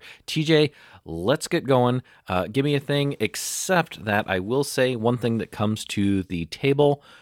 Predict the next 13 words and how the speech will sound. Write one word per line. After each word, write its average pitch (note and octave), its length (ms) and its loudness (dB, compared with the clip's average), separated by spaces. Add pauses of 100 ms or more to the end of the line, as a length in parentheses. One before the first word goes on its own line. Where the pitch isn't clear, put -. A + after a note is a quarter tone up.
(120)
for - 240 -2
everyone C#2 640 -2 (320)
is G#2+ 400 0
some A#2 220 -2
nice A2+ 280 0
bread F2+ 260 -6
and G#2 140 -4
butter D2 440 -4
to A2 80 -4
start A#2+ 420 -2
your B2+ 80 -4
meal. C#2+ 400 -4
No, F#2+ 260 -6